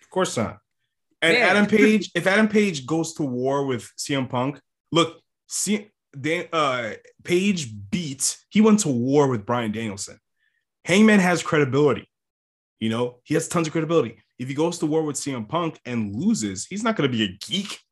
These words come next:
Speaker 1: right? He's not. He's gonna get a lot of
Speaker 2: Yeah.
Speaker 1: respect, and he's gonna, he's gonna, to me, he's gonna, he's gonna get to that next, next level, you know, because again, yeah, you're the champion, but, you know, y-, y-, this is your first time in, in, in,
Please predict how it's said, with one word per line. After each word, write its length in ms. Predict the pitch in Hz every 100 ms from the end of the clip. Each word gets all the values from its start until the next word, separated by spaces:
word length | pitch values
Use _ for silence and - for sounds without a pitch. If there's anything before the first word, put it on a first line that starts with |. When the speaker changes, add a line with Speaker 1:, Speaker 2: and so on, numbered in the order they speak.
| _ _ _ _
Speaker 1:
right? 400 | 104 139 196 - _ _ _
He's 180 | 196 196
not. 440 | 240 285 117 -
He's 120 | 180
gonna 160 | 240 226
get 140 | 208
a 40 | 190
lot 220 | 160 185
of 60 | 180
Speaker 2:
Yeah. 40 |
Speaker 1:
respect, 500 | 165 - 247 247 247
and 60 | 208
he's 120 | 226
gonna, 140 | 220 226
he's 220 | 226 240
gonna, 260 | 254 185 - _ _
to 100 | 180
me, 140 | 226
he's 160 | 240 165
gonna, 280 | 147 139 123
he's 160 | 135
gonna 120 | 143 131
get 200 | 131 131
to 100 | 127
that 100 | 117
next, 320 | 127 120 -
next 300 | 143 175 -
level, 380 | 117 101 71 -
you 80 | 120
know, 120 | 120
because 280 | 120 135 131
again, 240 | 151 156 - -
yeah, 160 | 143 185
you're 200 | 160 143
the 80 | 113
champion, 480 | - 151 131 110 104
but, 260 | 117 113 _ _ _
you 100 | 139
know, 400 | 120 107 95 _ _ _ _ _
y-, 120 | 127 - _
y-, 100 | 190 _ _ _ _
this 180 | 156 208
is 80 | 175
your 80 | 170
first 320 | - 185 -
time 220 | 170 156
in, 220 | - 143 -
in, 340 | 131 120 113 - 104
in, 180 | - 127